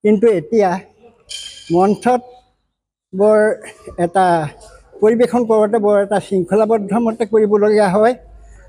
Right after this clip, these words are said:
আৰু এটা, এইটো ভালেই, বৰ বেয়া নহয়, পৰিৱেশটো ভালেই হয়।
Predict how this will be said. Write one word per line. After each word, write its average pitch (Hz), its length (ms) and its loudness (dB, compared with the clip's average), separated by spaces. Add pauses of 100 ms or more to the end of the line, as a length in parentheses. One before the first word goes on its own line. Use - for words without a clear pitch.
আৰু 185 240 2
এটা, 190 460 0 (640)
এইটো 208 140 -2
ভালেই, 233 480 2
বৰ 208 240 -2
বেয়া 202 220 0
নহয়, 220 320 -2 (120)
পৰিৱেশটো 190 460 -4
ভালেই 170 320 -2
হয়। 208 220 -2